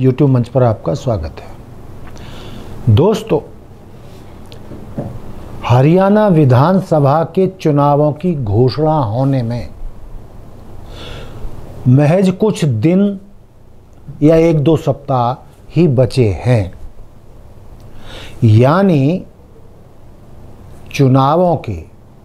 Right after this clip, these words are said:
तैयारियां जोरों पर हैं और संभावित उम्मीदवार टिकट पाने के लिए एड़ी चोटी का जोर लगा रहे हैं और एक-एक सीट पर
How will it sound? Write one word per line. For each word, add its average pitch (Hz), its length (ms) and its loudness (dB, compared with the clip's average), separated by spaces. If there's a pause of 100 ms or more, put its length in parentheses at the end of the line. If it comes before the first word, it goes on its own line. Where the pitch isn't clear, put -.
(600)
तैयारियां 151 680 6
जोरों 120 500 0
पर 185 180 0
हैं 202 280 -2 (1300)
और 170 120 4
संभावित 220 800 2
उम्मीदवार 127 680 -2 (2250)
टिकट 180 400 0
पाने 202 360 2
के 160 160 2
लिए 156 380 2
एड़ी 196 340 4
चोटी 143 420 0
का 156 180 0
जोर 131 440 2
लगा 120 420 0
रहे 90 220 -8
हैं 82 300 -20 (1900)
और 170 240 2
एक-एक 208 480 4
सीट 190 340 0
पर 107 300 -4